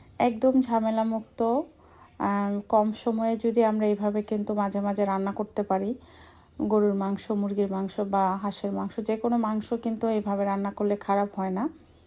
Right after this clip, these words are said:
সময়ে যদি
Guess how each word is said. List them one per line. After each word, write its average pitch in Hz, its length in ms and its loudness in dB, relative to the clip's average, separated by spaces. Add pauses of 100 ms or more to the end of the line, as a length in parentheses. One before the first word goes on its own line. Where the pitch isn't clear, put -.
(540)
সময়ে 202 640 0 (500)
যদি 208 460 0